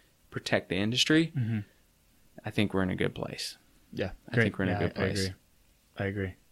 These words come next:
Speaker 1: What else? Do you have another one for me?
Speaker 2: No, no. I was, that was just something I, I, we went from Smart House, and I was like, "Well, you know,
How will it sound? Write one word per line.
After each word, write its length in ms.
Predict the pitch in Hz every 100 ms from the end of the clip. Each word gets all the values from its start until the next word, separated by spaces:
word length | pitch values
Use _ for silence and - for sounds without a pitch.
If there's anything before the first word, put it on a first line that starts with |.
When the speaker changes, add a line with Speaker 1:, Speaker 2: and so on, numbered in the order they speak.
| _ _ - _ _ _ _ _ _ _ _ _ _ _ _ - -
Speaker 1:
What 160 | 131 127
else? 380 | 117 101 - - - - -
Do 60 |
you 40 | 120
have 80 |
another 220 | 120 123 127
one 140 | 123
for 200 | - 135
me? 200 | 135 131 - -
Speaker 2:
No, 320 | 143 185 190 - 147
no. 220 | 147 175
I 160 | 110 123
was, 240 | 123 117
that 260 | 110 135 110
was 160 | 123
just 140 | 123 123
something 240 | 120 117
I, 220 | 110 98 - - - -
I, 160 | 104
we 200 | 95 120
went 240 | 117 127 127
from 100 | 117
Smart 300 | - 120 120
House, 300 | 123 120 -
and 80 | 101
I 40 |
was 100 | 98
like, 140 | 98 95
"Well, 300 | 104 117 104 -
you 80 | -
know, 260 | 98 95 104